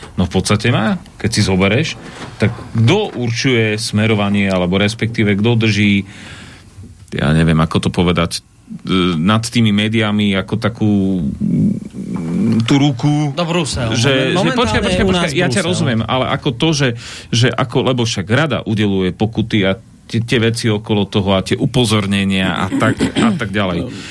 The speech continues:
Speaker 1: A samozrejme, že však tu sme to, dneska sme to spomínali, že ak nejaké médium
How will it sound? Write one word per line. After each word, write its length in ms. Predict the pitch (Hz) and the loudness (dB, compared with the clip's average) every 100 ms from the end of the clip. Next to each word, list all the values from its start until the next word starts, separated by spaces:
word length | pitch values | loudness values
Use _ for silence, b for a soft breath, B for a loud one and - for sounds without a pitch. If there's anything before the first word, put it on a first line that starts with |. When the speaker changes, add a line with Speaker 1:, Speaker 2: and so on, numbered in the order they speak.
| B | B
Speaker 1:
A 100 | - | -4
samozrejme, 580 | - 156 208 196 165 139 | 0 2 0 0 0 -2
že 180 | 117 113 | 0 -2
však 240 | 117 113 | -2 -4
tu 120 | - | -2
sme 160 | 131 135 | 0 0
to, 120 | 117 | 0
dneska 340 | 117 135 135 135 | 0 0 2 0
sme 160 | 120 | 0
to 120 | 120 120 | 0 0
spomínali, 560 | - 139 131 104 87 | 0 2 2 0 0
že 280 | 90 95 87 B B B | 0 0 -2 B B B
ak 180 | - 104 | -2 0
nejaké 400 | 117 165 160 - | 2 2 0 0
médium 540 | 113 131 127 98 82 | 2 2 0 -2 -2